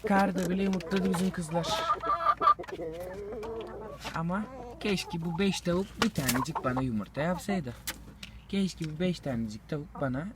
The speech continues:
yumurta yapsaydı, bir tane de olsa. Değil mi kızlar? Bunlar folluklarını beğenmedi arkadaşlar. Ben bunların folluklarını da değiştireceğim.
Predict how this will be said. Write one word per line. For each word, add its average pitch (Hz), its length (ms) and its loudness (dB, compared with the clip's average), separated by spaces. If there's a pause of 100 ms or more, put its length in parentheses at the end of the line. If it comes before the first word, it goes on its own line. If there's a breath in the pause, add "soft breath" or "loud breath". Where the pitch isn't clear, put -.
(120)
yumurta 135 380 -6
yapsaydı, 170 540 -6
bir 151 60 -6
tane 123 280 -6
de 98 120 -10 (100)
olsa. - 200 -14 (920 loud breath)
Değil 196 120 4
mi 233 80 2
kızlar? 180 520 -4 (680 loud breath)
Bunlar 196 180 6
folluklarını 185 560 0
beğenmedi 170 360 0
arkadaşlar. 131 400 -2
Ben 139 140 0
bunların 151 220 -4
folluklarını 165 400 -2
da 151 100 -4
değiştireceğim. 123 580 -2